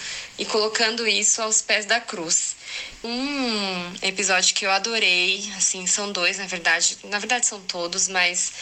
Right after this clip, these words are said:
é o episódio oitenta e cinco, que é o Clube do Livro, né? Tem uma parte que fala: "Somos chamados para amar a Deus com toda a nossa mente, não com a mente de John Piper." Eu adorei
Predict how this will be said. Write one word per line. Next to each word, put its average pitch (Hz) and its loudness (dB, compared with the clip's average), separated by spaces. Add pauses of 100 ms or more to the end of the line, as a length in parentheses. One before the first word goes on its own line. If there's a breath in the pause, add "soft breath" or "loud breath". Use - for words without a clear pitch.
(520 loud breath)
é 180 2
o 180 4
episódio 185 0
oitenta 190 -2
e 185 0
cinco, 185 -2 (380)
que 185 0
é 170 2
o 170 -4
Clube 190 -4
do 185 -2
Livro, 180 0
né? 180 2 (880 loud breath)
Tem 196 2
uma 185 0
parte 180 2
que - -4
fala: 180 2
"Somos 208 4
chamados 185 2
para 185 0
amar 180 0
a 175 2
Deus 175 2
com 196 -8
toda 208 2
a - 4
nossa 226 2
mente, 170 0
não 175 -4
com 190 -2
a 180 4
mente 180 0
de 185 0
John 180 -4
Piper." 165 -2
Eu 160 2
adorei 180 4